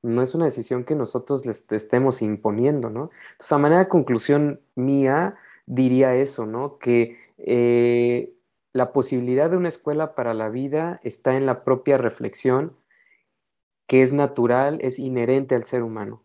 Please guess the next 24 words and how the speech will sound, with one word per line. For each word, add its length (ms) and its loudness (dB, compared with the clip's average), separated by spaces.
pero 200 4
no 240 4
está 640 0
en 560 -4
la 560 2
imposición 840 -2
de 80 4
los 200 -2
demás 480 -6
a 180 2
obligarte 560 2
a 40 2
reflexionar, 720 -2
a 80 2
obligarte 560 0
a 40 2
leer 280 2
algo, 400 -2
a 80 -6
obligarte 640 -2
a 240 -6
simplemente... 1040 0
Eh, 560 -2
adoctrinarte, 1200 2